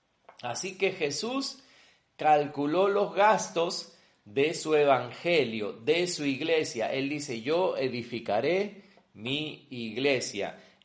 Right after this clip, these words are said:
Y él, al darnos este ejemplo, él no ha empezado la iglesia para dejarla a medias.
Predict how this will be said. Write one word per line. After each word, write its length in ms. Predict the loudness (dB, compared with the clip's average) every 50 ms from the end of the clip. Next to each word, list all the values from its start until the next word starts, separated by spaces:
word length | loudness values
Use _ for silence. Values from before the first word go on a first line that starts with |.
| _
Y 260 | -6 -2 2 4 4
él, 460 | 6 6 4 2 0 -2 -4 -8 -14 -10
al 260 | -6 -6 -4 -4 0 4
darnos 420 | 4 6 6 4 2 -2 -2 -2
este 200 | -2 -4 -4 -4
ejemplo, 540 | -4 -2 -4 -4 -6 -6 -4 -2 -2 -2 0
él 300 | 0 0 0 0 0 -2
no 140 | -2 0 0
ha 40 | 0
empezado 640 | -2 -4 -4 -4 -4 -2 0 4 4 4 6 4 4
la 120 | 2 2
iglesia 440 | 2 2 2 0 0 0 -2 -2 0
para 180 | 0 2 2 2
dejarla 480 | 0 0 0 0 -2 0 0 0 0
a 40 | 0
medias. 760 | 0 0 0 0 0 -2 -2 -4 -6 -8 -12 -14 -18 -20 _